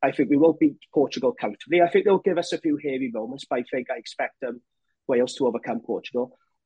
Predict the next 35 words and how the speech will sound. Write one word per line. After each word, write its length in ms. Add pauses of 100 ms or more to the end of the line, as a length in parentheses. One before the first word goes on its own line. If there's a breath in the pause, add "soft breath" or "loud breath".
(180)
Australia 640
is 120
the 100
one 300
really 460 (300)
as 180
well 300 (760)
that 180
I, 220
I 40
just 240
can't 240
call, 280
because 380 (420)
games 260
between 220
Wales 220
and 60
Australia 320
over 140
the 60
years, 140 (160 soft breath)
they've 120
had 160
the 80
wood 240
on 160
o-, 140
over 260
us 80
for 100
so 240
long, 280
but 60
they're 120